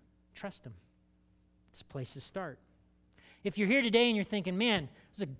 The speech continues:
great message, Max. I'm sure there's some people in this room that needed to hear that today."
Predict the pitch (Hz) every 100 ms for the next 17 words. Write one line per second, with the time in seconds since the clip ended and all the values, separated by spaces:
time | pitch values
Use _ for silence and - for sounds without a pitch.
0 | - 277 247 214 220 - 170 180 180 -
1 | 160 - 247 240 202 - 180 208 202 185
2 | 175 160 196 190 143 165 156 147 196 170
3 | 143 - 143 127